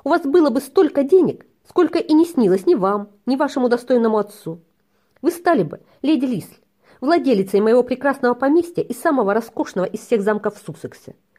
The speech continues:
Согласны ли вы? Вы скажете мне "да". Лицо Оливии на несколько мгновений сделалось таким мрачным и серьезным,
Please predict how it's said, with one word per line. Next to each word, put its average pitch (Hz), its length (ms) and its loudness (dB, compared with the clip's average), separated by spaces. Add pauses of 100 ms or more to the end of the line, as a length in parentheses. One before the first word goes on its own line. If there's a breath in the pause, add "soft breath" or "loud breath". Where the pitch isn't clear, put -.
(180 soft breath)
Согласны 320 500 2
ли 165 140 0
вы? 143 200 -8 (340)
Вы 392 80 6
скажете 349 460 0
мне 185 180 0
"да". 147 260 -6 (1120)
Лицо 233 380 -2
Оливии 233 400 0
на 196 140 -2
несколько 247 400 -2
мгновений 233 480 2
сделалось 202 480 0
таким 226 320 0
мрачным 190 420 -2
и - 100 -10
серьезным, 240 600 -2